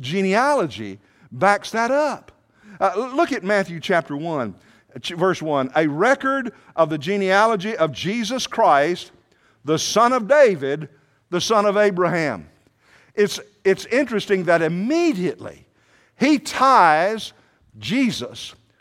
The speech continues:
with David. And in his genealogy, Matthew traces the genealogy of Jesus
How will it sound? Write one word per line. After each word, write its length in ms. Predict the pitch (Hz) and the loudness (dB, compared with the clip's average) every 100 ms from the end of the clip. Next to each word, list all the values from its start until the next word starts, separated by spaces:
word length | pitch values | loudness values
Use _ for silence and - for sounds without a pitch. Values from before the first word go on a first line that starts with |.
| _ | _
with 280 | 143 156 113 | -6 -6 -2
David. 520 | 160 170 160 120 87 - _ _ _ _ _ _ _ - | -2 0 -4 -10 -16 -20 _ _ _ _ _ _ _ -4
And 220 | 202 208 214 | 0 0 0
in 220 | 311 302 | -2 0
his 220 | 302 214 | -2 -4
genealogy, 880 | 175 254 247 240 240 160 117 98 - _ _ _ _ _ _ 117 | -6 -4 0 2 2 2 -4 -14 -20 _ _ _ _ _ _ -8
Matthew 600 | 151 240 285 - 254 220 | 0 2 2 -2 -8 -8
traces 720 | - 170 220 226 - 233 - | -6 0 0 0 -6 -10 -8
the 140 | 151 | -8
genealogy 880 | 131 220 247 220 165 135 120 165 226 _ _ _ - | -6 -4 -2 2 2 0 -4 -10 -12 _ _ _ 0
of 160 | 160 147 | 0 0
Jesus 640 | 180 226 175 139 175 - | -6 -4 -4 -6 -10 -14